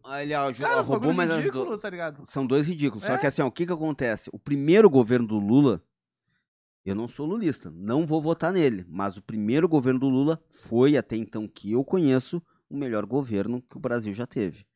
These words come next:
Speaker 1: Ponto. Já não vou votar nele, não sou lulista, mas fiz
Speaker 2: Não,
Speaker 1: uma baita
Speaker 2: sim.
Speaker 1: propaganda. Mas eu tenho que ser sincero, foi o melhor governo.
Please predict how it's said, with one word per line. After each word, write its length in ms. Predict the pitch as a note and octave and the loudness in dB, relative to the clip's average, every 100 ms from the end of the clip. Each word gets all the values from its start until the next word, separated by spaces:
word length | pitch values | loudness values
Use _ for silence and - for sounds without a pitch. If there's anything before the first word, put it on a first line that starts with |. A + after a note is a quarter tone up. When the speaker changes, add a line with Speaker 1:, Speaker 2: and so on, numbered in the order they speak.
| _ _ _ _ | _ _ _ _
Speaker 1:
Ponto. 240 | G#2+ F#2+ | -8 -8
Já 200 | - D#2 D2 | -10 -16 -14
não 140 | F#2 G2 | -12 -8
vou 120 | A2 | -8
votar 300 | A2 G#2+ G#2 | -8 -8 -6
nele, 220 | G#2+ D3 | -4 -4
não 100 | C#3 | -4
sou 160 | - B2+ | -6 -8
lulista, 320 | B2 B2 - | -8 -8 -8
mas 120 | C3+ | -10
fiz 80 | C3+ | -10
Speaker 2:
Não, 80 | C3 | -8
Speaker 1:
uma 100 | A2+ | -4
baita 220 | G#2+ E3 | -4 -4
Speaker 2:
sim. 40 | |
Speaker 1:
propaganda. 520 | D3 C#3+ D3+ C3 A2 - _ _ | -8 -6 -4 -2 -4 -6 _ _
Mas 200 | - D3 | -12 -10
eu 80 | C#3+ | -10
tenho 280 | C#3 B2 B2 | -8 -4 -4
que 80 | B2 | -4
ser 120 | D#3 | -8
sincero, 420 | D3 G3 - F3+ B2+ | -8 -8 -2 -2 -2
foi 240 | - C3 | -4 -2
o 40 | |
melhor 200 | C#3 C#3+ D3 | 0 -2 -2
governo. 260 | D#3 D#3 | -2 -4